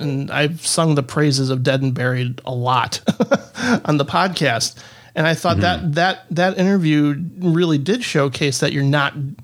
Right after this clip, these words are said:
Speaker 1: just, "Oh, let's sensationalize the death of and tie it into this, you know, idea of what a curse is, and all these terrible things happened after, you know,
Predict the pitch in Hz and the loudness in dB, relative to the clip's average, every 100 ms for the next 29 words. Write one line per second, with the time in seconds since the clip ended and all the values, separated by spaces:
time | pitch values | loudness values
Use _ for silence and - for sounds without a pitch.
0 | 185 151 135 - - 151 127 127 - 143 | -4 -2 -2 -2 0 0 0 0 0 0
1 | 127 156 151 147 139 135 143 131 135 135 | 0 0 0 0 2 0 -4 -2 -2 -2
2 | 139 127 - - - 143 127 - 160 147 | -4 -6 -10 -8 -2 -2 0 0 2 2
3 | 147 131 147 139 135 - - _ - 170 | 2 2 0 0 -2 -6 -14 _ -16 -12
4 | 170 175 220 208 180 139 135 156 151 147 | -12 -12 -10 -2 0 0 -2 -2 0 0
5 | 135 147 123 - 170 160 - - 139 135 | 0 -2 -4 -2 -2 0 -2 0 0 0
6 | 127 131 127 - - - 165 175 127 - | 0 -4 -6 -12 -18 -4 0 0 0 0
7 | 185 165 165 165 156 165 151 139 143 139 | 2 2 2 2 2 2 0 2 2 0
8 | 135 160 135 127 - | 0 0 2 0 -2